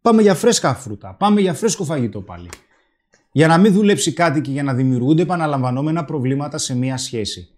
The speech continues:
Σημαίνει ότι κάτι δεν πάει καλά. Στις περισσότερες περιπτώσεις, στοχεύουμε και εστιάζει την προσοχή μας σε αυτά που μας κάνουν να είμαστε μαζί και μας δένουν, αλλά δεν σκεφτόμαστε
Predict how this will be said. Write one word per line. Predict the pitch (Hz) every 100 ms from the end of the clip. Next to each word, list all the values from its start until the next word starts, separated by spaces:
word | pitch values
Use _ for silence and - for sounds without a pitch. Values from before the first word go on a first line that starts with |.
| _
Σημαίνει | - 185 190 208
ότι | 185
κάτι | 185 202
δεν | 170 180
πάει | 208
καλά. | 180 185 220 135 87 _ _ _ _ _ _ _
Στις | - 139 -
περισσότερες | 156 127 - 180 196 -
περιπτώσεις, | - 139 127 139 127 107 135 135 _ _ _ _ - _
στοχεύουμε | - - 127 165 180 160 151
και | 123 143
εστιάζει | - 143 165 160 156
την | 160
προσοχή | 147 - 127 139
μας | 143 147 -
σε | - 143
αυτά | 135 - 190
που | 180 160 131 - _ _ _ _ -
μας | 139 135 -
κάνουν | 160 180 175 160
να | 147
είμαστε | 151 170 -
μαζί | 160 131 120 156
και | 165
μας | 147 120 110
δένουν, | 120 113 127 151
αλλά | - 147 151 147 139 - _ _ _ _ _ _ -
δεν | 120 170
σκεφτόμαστε | - 180 - 143 123 113 147 160